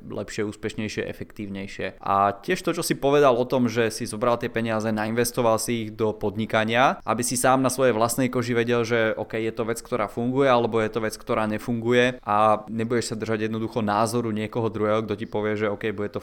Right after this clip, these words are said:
fungovať, alebo nebude to fungovať, ale budeš mať ty sám u seba tvoju vlastnú skúsenosť. Dostali sme sa k Facebooku,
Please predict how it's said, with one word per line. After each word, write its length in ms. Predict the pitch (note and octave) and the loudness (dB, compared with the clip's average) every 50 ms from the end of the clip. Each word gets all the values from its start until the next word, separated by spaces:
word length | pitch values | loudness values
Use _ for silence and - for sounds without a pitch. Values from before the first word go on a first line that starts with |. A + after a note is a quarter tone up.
| - A2 | -6 -4
fungovať, 240 | G#2+ G#2+ G#2+ G#2+ | -4 -2 0 0
alebo 240 | G#2+ G#2+ G#2+ G#2 G2+ | 0 0 -2 -2 -4
nebude 240 | G2+ G2+ G2+ A2 G#2 | -4 -4 -2 -4 -4
to 120 | - G#2+ | -4 -6
fungovať, 440 | G#2 G#2+ G#2+ G#2 A2 G#2+ A2 A2 A2 G#2+ G#2 | -8 -6 -6 -4 -2 0 0 0 0 0 0
ale 120 | G#2 G#2+ G#2 - - - | 0 -2 -2 -4 -8 -8
budeš 200 | G#2+ G#2+ G#2+ G2+ G#2+ | -6 -4 -2 -2 -2
mať 140 | G#2+ G#2 - - - - | -2 -4 -4 -8 -18 -14
ty 160 | _ - A2+ A2 A2 A2 G#2+ G#2 - - | _ -4 -4 -2 -2 -2 -4 -6 -10 -14
sám 280 | - - - G2+ G2+ G#2 | -8 -4 -4 -4 -4 -4
u 40 | |
seba 240 | - - G2+ G2+ G2 | -6 -4 -4 -4 -2
tvoju 240 | - - G#2 G2+ F#2+ | -2 -2 -2 -2 -2
vlastnú 320 | G2+ G2+ - - A2 G#2 | -4 -6 -6 -6 -8 -10
skúsenosť. 640 | - - G#2 G2 - G2 F#2+ F#2 - - - - - _ _ - | -8 -8 -10 -8 -8 -8 -8 -8 -10 -12 -14 -16 -20 _ _ -12
Dostali 420 | - G2 G#2+ A2 - - G3+ G#3+ A#3 G#3 | -2 0 0 0 2 2 2 4 4 4
sme 160 | G#3+ A3 G#3+ | 2 2 2
sa 80 | - A#3+ | 0 -2
k 80 | A#3 | -2
Facebooku, 720 | - - F#3+ D#3+ C3 A#2 A#2+ A#2 - - A2 G#2 A2 C3 | -2 -2 -2 -2 -2 -2 -6 -6 -4 -2 -2 0 0 -2